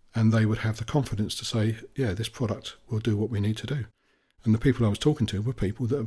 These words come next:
very highly educated. So I would often feel myself out of my depth. I eventually moved on into the sales department and international sales. And finally,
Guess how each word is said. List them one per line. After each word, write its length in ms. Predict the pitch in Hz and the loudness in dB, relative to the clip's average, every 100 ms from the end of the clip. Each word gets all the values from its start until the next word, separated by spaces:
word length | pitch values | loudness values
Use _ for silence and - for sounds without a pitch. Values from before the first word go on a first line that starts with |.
| 101 | -2
very 120 | 95 | -2
highly 280 | 107 101 110 | -2 -2 0
educated. 540 | 120 - - 101 95 - _ _ _ _ | -2 -4 -6 -6 -10 -14 _ _ _ _
So 160 | - - | -8 0
I 140 | 147 | 6
would 160 | 151 123 | 8 8
often 300 | 147 - 101 | 6 2 2
feel 220 | - 107 | 4 2
myself 500 | 101 - 98 - - - _ _ - | 2 0 -4 -6 -12 -20 _ _ -6
out 200 | 101 101 | -4 -4
of 140 | 107 | -6
my 100 | 101 | -6
depth. 380 | 110 98 - - _ _ _ _ _ _ _ _ _ _ _ _ _ _ _ _ _ _ _ _ _ _ _ - | -4 -6 -10 -20 _ _ _ _ _ _ _ _ _ _ _ _ _ _ _ _ _ _ _ _ _ _ _ 0
I 40 | |
eventually 340 | 131 156 - 131 | 6 6 8 10
moved 240 | 127 123 | 10 10
on 100 | 117 | 8
into 200 | 117 113 | 8 6
the 60 | 107 | 2
sales 280 | 120 104 | 4 4
department 500 | - 92 92 131 117 - - - - - - _ _ _ _ - | 2 -2 -4 0 -2 -2 -18 -20 -20 -20 -20 _ _ _ _ -6
and 480 | 107 101 101 113 - - - - - - - _ - - | 0 2 2 0 -2 -12 -20 -20 -20 -20 -20 _ -10 -2
international 580 | 107 - 98 90 120 | 0 0 0 -2 0
sales. 540 | 107 101 95 117 - - - _ - | -2 -2 -4 -6 -8 -10 -20 _ -10
And 100 | 104 | -8
finally, 480 | - 101 98 98 98 | -2 -2 0 -2 -4